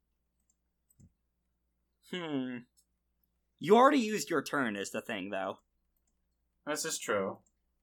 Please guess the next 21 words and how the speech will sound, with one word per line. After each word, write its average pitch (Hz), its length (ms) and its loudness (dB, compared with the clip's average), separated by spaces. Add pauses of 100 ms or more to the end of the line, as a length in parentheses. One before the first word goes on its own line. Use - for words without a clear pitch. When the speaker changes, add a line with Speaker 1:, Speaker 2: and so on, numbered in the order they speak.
(540)
Speaker 1:
Next 151 260 4
Speaker 2:
I 165 40 8
guess 190 140 8
Speaker 1:
turn, - 100 4
Speaker 2:
I, 101 40 -4
Speaker 1:
maybe. 101 380 -6 (360)
Speaker 2:
I 151 100 6
guess 208 200 8
I'll 190 180 10
keep 120 300 -6
it. 101 200 0
No, 127 100 0
I'll 135 200 6
keep 202 260 -4
it 147 120 4
so 156 120 6
I 143 60 10
Speaker 1:
Okay. 135 80 6
Speaker 2:
don't 117 240 2
die. 98 320 2 (580)
Speaker 1:
Yeah. 123 280 2